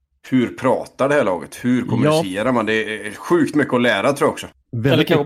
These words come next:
Speaker 2: mycket.
Speaker 3: bara plocka ut lite highlights med sånt,
Speaker 1: Ja.
Speaker 3: så inte lagen blir för sura.
Speaker 2: Ja,
Speaker 3: När
Speaker 2: men,
Speaker 3: de har,
Speaker 2: eh,
Speaker 3: alltså,
Speaker 2: som,
Speaker 3: har
Speaker 2: som
Speaker 3: för
Speaker 2: Blast
Speaker 3: mycket,
Speaker 2: gör.
Speaker 3: liksom.
Speaker 2: I Blast gör de
Speaker 3: Ja.
Speaker 2: det, mic'd up. Eh, där, där
Speaker 3: Ja.
Speaker 2: fick jag till exempel, även om jag inte är jätteinsatt i C S, men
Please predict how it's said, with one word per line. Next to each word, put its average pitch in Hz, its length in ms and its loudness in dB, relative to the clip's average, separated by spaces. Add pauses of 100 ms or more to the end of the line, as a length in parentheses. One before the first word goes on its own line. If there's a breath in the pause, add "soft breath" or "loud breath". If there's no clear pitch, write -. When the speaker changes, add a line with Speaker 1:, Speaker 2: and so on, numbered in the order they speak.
Speaker 2:
mycket. 143 120 -2
Speaker 3:
bara - 80 -20 (460)
plocka 160 280 2
ut 131 120 2
lite 135 180 0
highlights 135 680 2
med 120 180 0
sånt, 113 160 0
Speaker 1:
Ja. 98 180 -2 (280)
Speaker 3:
så - 60 -12
inte 117 100 -2
lagen 113 340 4
blir 107 240 2 (300)
för 120 220 4
sura. 101 480 -2 (160)
Speaker 2:
Ja, 175 160 0
Speaker 3:
När 190 140 4
Speaker 2:
men, 180 80 2
Speaker 3:
de 170 60 2
har, 170 160 2
Speaker 2:
eh, 160 60 4
Speaker 3:
alltså, 151 180 2
Speaker 2:
som, 180 180 0
Speaker 3:
har 123 100 6
Speaker 2:
som 170 140 2
Speaker 3:
för 131 100 6
Speaker 2:
Blast 196 160 4
Speaker 3:
mycket, - 180 -4
Speaker 2:
gör. 110 120 4
Speaker 3:
liksom. 101 220 -2 (280)
Speaker 2:
I 135 80 -2
Blast 160 380 0
gör 101 100 2
de 92 100 0
Speaker 3:
Ja. 151 100 4
Speaker 2:
det, 95 60 2
mic'd 120 460 0
up. - 200 -6
Eh, 101 80 2
där, 120 260 2
där 127 260 2
Speaker 3:
Ja. 135 100 2
Speaker 2:
fick - 240 -6
jag 127 300 2
till 107 100 0
exempel, 98 360 -4
även 101 220 0
om 101 100 0
jag 92 120 2
inte 90 220 -4
är - 20 -2
jätteinsatt 98 720 -2
i 92 180 -2
C 95 160 -4
S, 92 160 -4
men 101 180 0